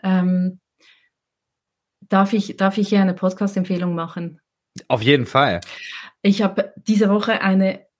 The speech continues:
Speaker 1: unglaublich gute Podcast-Folge von Glennon Doyle gehört, im Podcast We Can Do Hard Things.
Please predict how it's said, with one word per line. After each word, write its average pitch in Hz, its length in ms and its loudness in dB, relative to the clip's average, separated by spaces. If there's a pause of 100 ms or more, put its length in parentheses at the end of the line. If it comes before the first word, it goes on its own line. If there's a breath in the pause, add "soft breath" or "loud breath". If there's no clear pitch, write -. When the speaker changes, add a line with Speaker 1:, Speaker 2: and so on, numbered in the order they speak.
(140)
Speaker 1:
unglaublich 202 520 2
gute 214 260 -4
Podcast-Folge 202 880 0
von 190 300 2
Glennon 185 340 2
Doyle 185 320 2
gehört, 214 500 0
im 190 200 0
Podcast 190 440 -2
We 202 120 2
Can 196 140 2
Do 190 200 0
Hard 180 240 -2
Things. 214 400 0